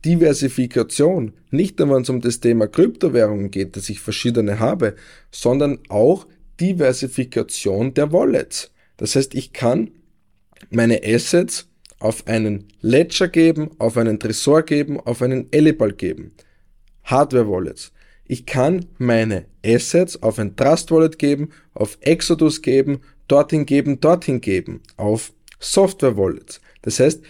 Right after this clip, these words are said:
ich habe bewusst meine Assets auf mehreren Wallets verteilt, weil die Wahrscheinlichkeit fast gegen null geht, dass jedes von diesen gleichzeitig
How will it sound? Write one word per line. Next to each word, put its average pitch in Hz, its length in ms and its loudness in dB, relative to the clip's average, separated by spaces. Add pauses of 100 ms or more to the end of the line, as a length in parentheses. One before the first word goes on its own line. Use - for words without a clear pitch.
(280)
ich - 260 -6
habe 147 280 2
bewusst 120 680 0
meine 110 460 0
Assets - 680 -2 (500)
auf 156 380 0
mehreren 139 640 2
Wallets 202 360 2
verteilt, 85 460 -6
weil 107 100 -6
die 110 120 -8
Wahrscheinlichkeit 143 840 0 (160)
fast - 360 -2
gegen 127 300 2
null 131 240 6
geht, 147 300 0 (220)
dass 117 240 0
jedes 160 360 4
von - 180 -2
diesen 120 360 -2
gleichzeitig 120 640 -4